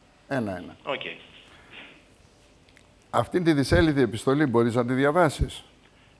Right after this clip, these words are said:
Speaker 2: Ε, όλη την επιστολή, ναι, βεβαίως.
Speaker 1: Τη δισέλιδη, ε, μικρή, ούτε μία σελίδα είναι όλη και όλη.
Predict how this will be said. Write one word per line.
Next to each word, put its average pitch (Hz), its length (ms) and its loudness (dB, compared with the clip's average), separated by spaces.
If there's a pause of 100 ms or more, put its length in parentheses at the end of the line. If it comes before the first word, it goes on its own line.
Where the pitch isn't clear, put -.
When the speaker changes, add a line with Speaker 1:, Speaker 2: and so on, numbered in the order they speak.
(240)
Speaker 2:
Ε, 120 120 -4 (420)
όλη 143 260 2
την 143 100 -2
επιστολή, 139 320 -6
ναι, 175 80 0
βεβαίως. 151 500 -4
Speaker 1:
Τη 185 100 0
δισέλιδη, 120 600 4
ε, 127 120 2
μικρή, 156 460 4
ούτε 120 480 2
μία 147 220 4
σελίδα 143 440 4
είναι 110 160 2
όλη 107 160 0
και 110 120 -4
όλη. 95 320 -2